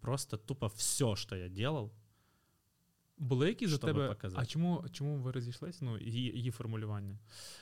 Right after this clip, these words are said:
Speaker 2: Чи його,
Speaker 1: Э,
Speaker 2: не знаю.
Speaker 1: нет, это, э, б-,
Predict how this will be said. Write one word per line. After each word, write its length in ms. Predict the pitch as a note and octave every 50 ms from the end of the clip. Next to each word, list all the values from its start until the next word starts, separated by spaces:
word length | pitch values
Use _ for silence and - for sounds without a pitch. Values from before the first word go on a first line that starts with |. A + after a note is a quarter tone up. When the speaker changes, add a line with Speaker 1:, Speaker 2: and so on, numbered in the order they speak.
| - - -
Speaker 2:
Чи 60 | - A#2 A2+ A#2 A#2
його, 280 | A2+ A2+ A#2 A2+ A2 A2+
Speaker 1:
Э, 40 | A2
Speaker 2:
не 60 | G#2
знаю. 320 | G#2 A2 G#2+ G#2 G2+ G2+ G#2
Speaker 1:
нет, 380 | B2+ C3 C3+ A2 G2 - -
это, 240 | B2 C3+ C3+ C#3 - D3+ D3 D3 C#3+ C#3+ C#3 C#3 C3+ - -
э, 260 | B2 A#2+ A#2 A#2 A2+
б-, 140 | A#2+ C3+